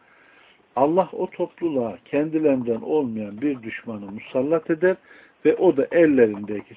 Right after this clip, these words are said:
servetlerin bir kısmını alır götürür diyor. Ve beşincisi, Allah'ın diniyle, kitabıyla hükmetmeyi terk eden toplumuysa, ki hangi toplumun imamı Allah'ın kitabıyla amel ederek, ameli terk ederek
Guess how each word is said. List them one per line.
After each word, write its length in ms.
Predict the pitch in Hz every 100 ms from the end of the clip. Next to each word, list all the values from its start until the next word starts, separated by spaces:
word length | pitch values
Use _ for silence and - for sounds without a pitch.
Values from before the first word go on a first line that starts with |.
| -
servetlerin 640 | 151 120 110 107 104 110
bir 120 | 139
kısmını 480 | - _ - 101 -
alır 480 | 127 123 156 - _ _ _ _
götürür 440 | - _ - - _
diyor. 280 | - - - _ _ _ _ _ - - _ _
Ve 300 | 156 165 - - _ _ 151
beşincisi, 760 | 160 - 190 180 - 208 214 214 - - _ _ _ _
Allah'ın 640 | 156 180 196 233 208 165
diniyle, 600 | 147 165 175 190 156 127 107
kitabıyla 680 | - 160 156 156 180 156 143
hükmetmeyi 760 | 131 - 151 147 - 135 127
terk 380 | - 185 196 190
eden 320 | 143 135 120
toplumuysa, 1000 | - 135 127 135 123 160 190 - 196 214 - _ - _ _ _ - _ -
ki 280 | 170 151 -
hangi 360 | 175 226 190 -
toplumun 520 | 160 - 151 143 151
imamı 520 | 147 139 135 127 110 - _ _ _ _ _ _ -
Allah'ın 440 | 151 170 180 196
kitabıyla 680 | - - 165 156 190 170 151
amel 280 | 135 139 170
ederek, 500 | 160 131 123 110 - -
ameli 360 | 131 139 160
terk 360 | - 165 165 -
ederek 340 | 123 113 104